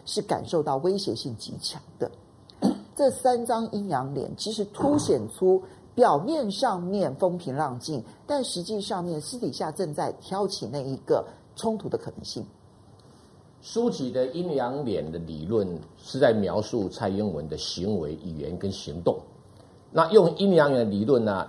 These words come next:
Speaker 2: 来描述美国总统拜登或者美国国务卿布林肯，其实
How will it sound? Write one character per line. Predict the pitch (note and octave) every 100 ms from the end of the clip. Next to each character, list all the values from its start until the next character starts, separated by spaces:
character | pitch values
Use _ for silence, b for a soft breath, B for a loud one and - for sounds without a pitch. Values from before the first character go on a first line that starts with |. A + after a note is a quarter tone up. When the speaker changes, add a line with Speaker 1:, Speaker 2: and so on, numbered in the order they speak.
| -
Speaker 2:
来 | G#2+ A2
描 | G#2+ A2
述 | A#2+ D#3
美 | G#2 E2+
国 | F2+ F#2
总 | G2+ A2+
统 | F2+ D#2 E2+
拜 | B2+ G2+
登 | F2 G#2 G2+
或 | D#3 A#2
者 | F2 E2
美 | F2
国 | D#2+ F#2+
国 | G2+ G#2+
务 |
卿 | G#2+ A2+
布 | A#2 A#2+
林 | G2+ G#2+
肯， | - D#2+ E2+
其 | - B2
实 | -